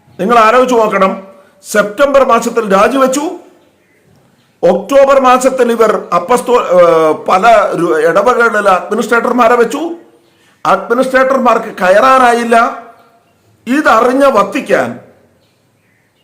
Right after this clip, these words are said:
നവംബർ ആദ്യ വാരത്തിൽ തന്നെ ബോസ്കോ പുത്തൂരിനെ ഫോൺ ചെയ്ത്, "താങ്കളുടെ രാജി മാർപ്പാപ്പ സ്വീകരിച്ചിരിക്കുന്നു" എന്നറിയിച്ചു.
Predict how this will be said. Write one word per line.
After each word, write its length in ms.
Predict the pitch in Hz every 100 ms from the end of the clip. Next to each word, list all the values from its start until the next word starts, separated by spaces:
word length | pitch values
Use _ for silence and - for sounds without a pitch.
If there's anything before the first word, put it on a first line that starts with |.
| _ _ _ _ _ _
നവംബർ 600 | 120 160 214 254 277 277
ആദ്യ 440 | 277 254 277 233 277
വാരത്തിൽ 680 | 262 247 247 262 240 -
തന്നെ 380 | 240 233 180 117 - - _ _ _ _ _ _
ബോസ്കോ 580 | 120 190 254 262 269 262
പുത്തൂരിനെ 500 | 220 214 247 226 233
ഫോൺ 380 | 196 196 254 247
ചെയ്ത്, 460 | 220 220 196 - - - - _ 190
"താങ്കളുടെ 680 | 208 226 254 254 247 240 226
രാജി 640 | 214 254 262 285 302 - - _ _ _ _ _ _ _ _ _ -
മാർപ്പാപ്പ 680 | 143 214 247 254 220 - 220
സ്വീകരിച്ചിരിക്കുന്നു" 1080 | - 294 269 247 240 220 226 - 208 214
എന്നറിയിച്ചു. 580 | 208 202 196 226 269 196